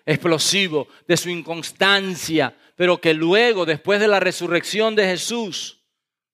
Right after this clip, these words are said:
y después de la venida del Espíritu Santo, se entregó al Señor de tal manera que fue usado poderosamente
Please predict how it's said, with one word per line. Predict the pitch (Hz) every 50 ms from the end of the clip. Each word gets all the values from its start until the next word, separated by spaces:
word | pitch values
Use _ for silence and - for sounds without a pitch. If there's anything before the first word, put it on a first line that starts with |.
| _ _ _ _ _ _ _ _ _ _
y | - 151
después | 165 165 - 202 208
de | 220
la | 220 220
venida | 208 196 196 208 214 214
del | 208 196 190
Espíritu | 180 180 - 202 202 196 170 190
Santo, | 165 - 214 220 220 202 170 170 143 - _ _
se | - - - - - 202 202
entregó | 185 180 151 175 170 165 156 185 208 226
al | 226 226 214
Señor | - 180 202 196 202 214 226 214 196
de | 185 180
tal | - 208 214 214
manera | 214 220 214 220 220 220 202 180 151 - - - _ _
que | - 196 190 185 165 - - _ _ _ _
fue | _ - - 180 214 220
usado | 220 220 190 - 220 220 220 214 208
poderosamente | - 202 208 190 180 175 180 214 240 226 - 220 220 202 208 214 233 233 220 190 139 - 160 156 143 143